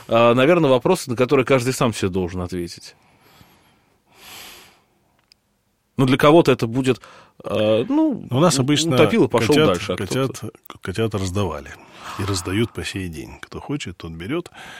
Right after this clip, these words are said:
Speaker 2: Вот. Как-то
Speaker 1: Ну,
Speaker 2: вот
Speaker 1: чё
Speaker 2: у нас
Speaker 1: же
Speaker 2: там приходит, такой проблемы не было. Топить, не топить котят.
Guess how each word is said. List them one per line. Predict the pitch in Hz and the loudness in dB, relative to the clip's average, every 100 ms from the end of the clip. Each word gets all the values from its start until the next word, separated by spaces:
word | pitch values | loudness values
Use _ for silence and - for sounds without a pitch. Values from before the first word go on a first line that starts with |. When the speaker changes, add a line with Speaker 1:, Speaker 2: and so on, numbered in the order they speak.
| - - - - - - - - _ - | -20 -20 -20 -20 -20 -20 -20 -20 _ -14
Speaker 2:
Вот. | 101 92 85 - - - - - - - | -12 -10 -10 -10 -8 -8 -8 -10 -12 -12
Как-то | 113 - 101 95 87 82 - 110 | -14 -10 -8 -6 -8 -12 -14 -10
Speaker 1:
Ну, | 120 147 131 - - | -4 -4 -4 -8 0
Speaker 2:
вот | |
Speaker 1:
чё | 165 | 4
Speaker 2:
у | |
нас | 175 - | 4 4
Speaker 1:
же | |
Speaker 2:
там | 147 | 0
приходит, | 135 156 131 | 2 0 0
такой | - 117 | -2 -2
проблемы | 117 117 110 113 | 0 0 0 0
не | 90 | -2
было. | 76 76 - | -6 -12 -12
Топить, | - - 120 - | -12 -8 -10 -10
не | |
топить | 87 85 127 - - _ - - - - - - _ | -14 -12 -10 -12 -18 _ -20 -20 -20 -16 -16 -18 _
котят. | 107 - 87 - | -12 -10 -10 -10